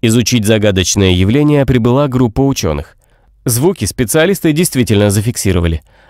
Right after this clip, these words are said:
а вот разгадать их тайну возникновения так и не смогли. Но главной сенсацией стало открытие в катакомбах светящейся лестницы, расположенной на глубине одиннадцати метров.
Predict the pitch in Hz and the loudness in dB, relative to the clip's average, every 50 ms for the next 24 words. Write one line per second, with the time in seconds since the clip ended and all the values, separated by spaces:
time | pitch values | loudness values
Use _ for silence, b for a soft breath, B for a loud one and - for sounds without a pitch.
0 | b b - 110 98 98 95 90 - 104 110 101 95 117 110 113 104 - 101 87 | b b -2 0 0 0 -2 -2 -2 -2 -2 0 0 0 0 0 0 0 -4 -4
1 | - 123 120 117 113 113 101 107 98 101 98 95 113 110 110 123 143 135 117 98 | -2 0 2 2 2 2 2 2 2 2 2 2 0 0 2 2 0 0 2 0
2 | 85 85 - 107 - - 92 90 85 - 90 82 80 85 73 69 - _ _ _ | 0 0 -2 -4 -2 0 -2 -2 0 -2 -4 -4 -4 -6 -10 -12 -16 _ _ _
3 | _ _ _ _ _ _ 95 92 87 82 78 92 101 120 127 127 120 113 101 87 | _ _ _ _ _ _ -2 -2 -2 -2 0 0 2 2 2 2 2 0 0 0
4 | - 98 95 87 - 98 82 80 - - 85 76 78 - - 117 117 127 127 127 | 0 0 0 0 0 -2 -2 -2 -2 -4 -6 -6 -6 -4 -2 0 2 2 2 2
5 | 120 - - - 127 135 123 - 120 113 107 - - 123 - 110 104 - 135 139 | 0 -2 -2 -2 -2 -2 0 2 0 0 0 0 -2 -2 -2 -2 -2 0 0 0
6 | 147 135 139 123 - - - 120 123 123 - 147 139 139 131 - 135 135 123 - | 2 0 -2 -2 -2 -4 -2 -2 -2 0 2 2 2 2 2 0 0 0 0 0
7 | - 131 139 143 139 113 - - 78 76 - - - - _ _ _ _ 107 107 | 0 0 0 2 0 0 -2 -4 -6 -6 -6 -10 -14 -16 _ _ _ _ -2 -2
8 | 110 - - 120 123 139 147 123 139 135 135 127 127 123 113 101 117 120 110 110 | -2 0 0 0 2 2 2 2 2 2 4 4 4 2 2 2 0 2 2 2
9 | 123 131 143 139 135 120 127 135 123 117 107 - 113 104 123 117 110 90 78 - | 2 4 2 2 0 0 2 2 2 2 0 -2 -4 -2 0 0 0 0 -2 -4
10 | - - - - _ | -8 -14 -14 -16 _